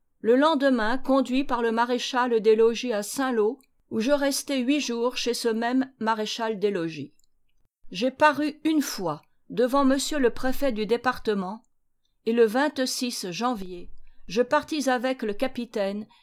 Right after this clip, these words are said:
et le maréchal des logis de gendarmerie pour être amené à Paris, où j'arrivai le vingt-huit. On me conduisit au bureau de monsieur Desmarais, au ministère de la police générale, et de là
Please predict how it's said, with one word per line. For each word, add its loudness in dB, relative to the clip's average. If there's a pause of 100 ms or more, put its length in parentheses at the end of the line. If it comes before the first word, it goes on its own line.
et 4
le 8
maréchal 0
des 6
logis 2
de -2
gendarmerie -6 (160)
pour -2
être 0
amené 4
à 2
Paris, -4
où -8
j'arrivai -2
le -2
vingt-huit. -6 (680)
On -2
me 4
conduisit 0
au 4
bureau -2
de -2
monsieur -2
Desmarais, 0 (340)
au -6
ministère 0
de 0
la 0
police -2
générale, -4 (380)
et 0
de 4
là 2